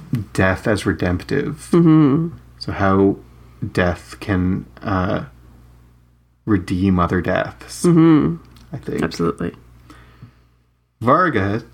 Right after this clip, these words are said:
Speaker 1: tells a story of Lieutenant Hiro Onoda, Onada,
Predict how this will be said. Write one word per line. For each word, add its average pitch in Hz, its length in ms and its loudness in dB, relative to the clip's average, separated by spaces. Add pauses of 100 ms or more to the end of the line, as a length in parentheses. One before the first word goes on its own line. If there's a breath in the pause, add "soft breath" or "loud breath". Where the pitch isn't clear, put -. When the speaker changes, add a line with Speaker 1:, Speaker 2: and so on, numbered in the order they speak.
(100)
Speaker 1:
tells 107 540 2
a 110 60 -8
story 107 600 4
of 104 300 2
Lieutenant 104 520 -2
Hiro 113 460 4
Onoda, 101 680 2 (320)
Onada, 101 800 2